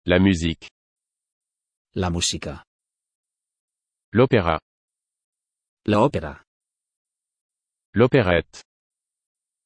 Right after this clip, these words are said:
Speaker 2: La opereta.
Speaker 1: L'orchestre.
Speaker 2: La orquesta.
Speaker 1: Le disque.
Speaker 2: El disco.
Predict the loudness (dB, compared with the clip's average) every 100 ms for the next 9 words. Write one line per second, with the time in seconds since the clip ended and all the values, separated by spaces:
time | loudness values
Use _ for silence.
0 | _ -6 -2 -2 -2 -4 -6 -16 -20 _
1 | _ _ _ _ _ _ _ _ _ _
2 | _ _ _ _ 0 0 0 -2 -2 -14
3 | -20 -20 _ _ _ _ _ _ _ _
4 | _ _ _ -6 -6 -4 -6 -6 -12 -16
5 | -18 _ _ _ _ _ _ _ _ _
6 | _ _ _ _ _ -2 0 0 -4 -6
7 | -16 _ _ _ _ _ _ _ _ _
8 | _ _ _ -8 -4 -4 -6 -8 -18